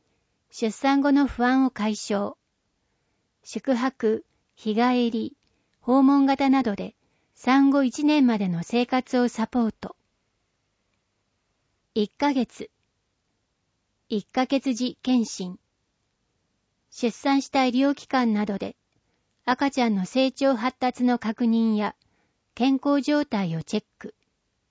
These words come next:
二から四ヶ月。股関節検診。股関節の脱臼などがないか、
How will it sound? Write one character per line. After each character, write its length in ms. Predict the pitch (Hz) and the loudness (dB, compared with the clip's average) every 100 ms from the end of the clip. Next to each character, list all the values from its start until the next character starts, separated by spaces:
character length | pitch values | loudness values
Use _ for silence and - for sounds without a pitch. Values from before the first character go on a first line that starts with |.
| _ _ _ _ _ _ _ _ _ _ _ | _ _ _ _ _ _ _ _ _ _ _
二 120 | 262 | -4
か 160 | - 240 | 0 0
ら 140 | 208 | 0
四 240 | 190 220 240 | 0 0 2
ヶ 140 | 254 | 0
月。 360 | 220 - - - _ _ _ _ _ _ _ _ _ _ - | -2 -6 -14 -20 _ _ _ _ _ _ _ _ _ _ -10
股 120 | 202 | -4
関 240 | 277 294 | 0 0
節 300 | 262 269 - | 0 -6 -4
検 260 | - 254 233 | -2 0 -2
診。 280 | - 175 208 _ _ _ _ _ _ _ _ _ _ _ | -8 -14 -14 _ _ _ _ _ _ _ _ _ _ _
股 120 | 226 | -6
関 220 | 214 294 | 0 2
節 260 | 285 285 - | 2 -2 -4
の 140 | 214 | -8
脱 180 | 208 202 - | -6 -8 -6
臼 200 | 277 269 | 0 2
な 120 | 269 | 2
ど 140 | 262 | 0
が 120 | 185 185 | -2 0
な 140 | 208 | 0
い 80 | 202 | -2
か、 240 | - - | -6 -12